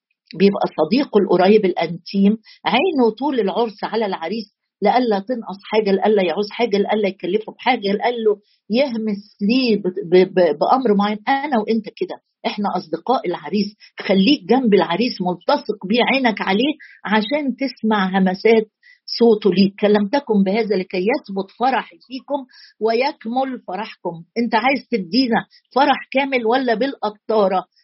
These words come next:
كل كام سنة نفرح لنا مرة في اجتماع ولا في مؤتمر؟ قال: "ده أنا عايز فرحك يكون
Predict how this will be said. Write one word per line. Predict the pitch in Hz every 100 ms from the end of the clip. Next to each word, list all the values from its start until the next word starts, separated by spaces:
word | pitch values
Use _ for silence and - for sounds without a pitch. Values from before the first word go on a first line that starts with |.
| _
كل | - 277
كام | 233 269 269 240
سنة | 254 254 226
نفرح | 196 196 175 -
لنا | 208 226 190
مرة | 196 214 185
في | -
اجتماع | - - 170 202 214 170
ولا | 165 165 156
في | 156
مؤتمر؟ | 165 - 196 208 180 - - -
قال: | 262 208
"ده |
أنا | 220 202 220
عايز | 240 - -
فرحك | 220 226 214 247 254 -
يكون | 196 202 240 240 240